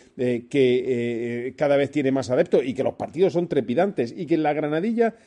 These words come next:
es apasionante ver cómo hay esos tomas y dacas con todos los equipos que vienen aquí y cómo el Rayo Majadahonda femenino se, eh, deja la piel por prácticamente cada balón y cada jugada que se, eh, disputa en el terreno de juego.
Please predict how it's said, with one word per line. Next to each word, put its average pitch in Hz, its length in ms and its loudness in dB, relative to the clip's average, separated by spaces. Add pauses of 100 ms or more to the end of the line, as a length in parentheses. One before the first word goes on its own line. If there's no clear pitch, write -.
(120)
es 185 200 0
apasionante 180 640 0
ver 180 260 4 (220)
cómo 175 420 6
hay 175 220 6
esos 156 200 -2
tomas 165 360 2
y 143 40 2
dacas 175 380 4 (220)
con 131 240 0
todos 160 260 6
los 151 300 4
equipos 143 400 -2
que 151 100 -2
vienen 147 220 2
aquí 139 260 0
y 147 200 -6
cómo 165 440 4 (220)
el 135 340 0
Rayo 160 260 4
Majadahonda 151 600 2
femenino 156 560 0 (180)
se, 139 640 4
eh, 123 40 2
deja 156 280 2
la 131 160 4
piel 160 320 8 (240)
por 135 420 6
prácticamente 143 600 0
cada 143 260 2
balón 131 480 4
y 131 140 0
cada 135 480 0 (140)
jugada 143 560 4
que 123 520 0
se, 117 460 2 (400)
eh, 110 40 -2
disputa 131 640 0
en 120 240 -2
el 113 300 0
terreno 123 280 -2
de 110 100 0
juego. 120 360 2